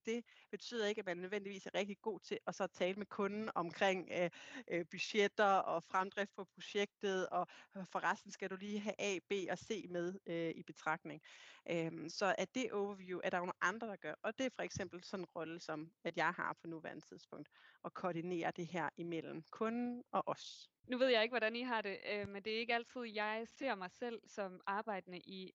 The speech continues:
Speaker 2: øh, i I T-branchen som sådan. Altså, selvom jeg arbejder i et I T-selskab, så har jeg meget lidt, øh, med sådan konkret detaljeret I T at gøre. Hvordan har I det?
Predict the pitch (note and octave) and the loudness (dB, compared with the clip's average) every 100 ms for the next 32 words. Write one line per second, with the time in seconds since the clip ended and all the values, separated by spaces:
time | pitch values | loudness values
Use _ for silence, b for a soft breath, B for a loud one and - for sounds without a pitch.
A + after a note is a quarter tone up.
0 | - F#3+ F3+ F3 F3 - - A#3 A3+ G#3+ | -6 -6 -4 -6 -8 -10 -6 -4 0 0
1 | G3+ - F3+ A#3+ A3 - F3+ - G3+ - | 0 0 0 0 -6 -8 -12 -4 -2 -2
2 | E3+ F3+ - F#3 A#3+ G3+ G3 G3 G#3+ G3+ | -8 -8 -6 -2 0 0 2 0 0 0
3 | F3 E3+ F3+ E3+ G3 - F#3 - F#3+ - | -4 -6 -8 -10 -12 -10 -10 -8 -10 -6
4 | F3+ - G3+ F#3 G3 F3 F3 F3 F3+ G#3 | -8 -4 -4 -2 -4 -2 -4 0 2 2
5 | G#3+ G3+ G#3+ - - - - F#3 F3 E3+ | 2 0 -2 -4 -16 -18 -6 -2 -2 -4
6 | - F#3 F3 - F3 E3 - F#3 - A#3 | -6 -6 -6 -6 -8 -8 -6 -6 0 2
7 | G3+ F#3+ - F#3+ F#3+ B3+ F3 - A3 - | 2 0 -2 -2 0 0 0 -4 -8 -6
8 | G3 F3 - E3+ F3+ B B - G3+ A#3 | -6 -6 -4 -2 -2 B B 2 4 4
9 | C4 B3 G3+ A3+ A3 | 4 2 0 -4 -8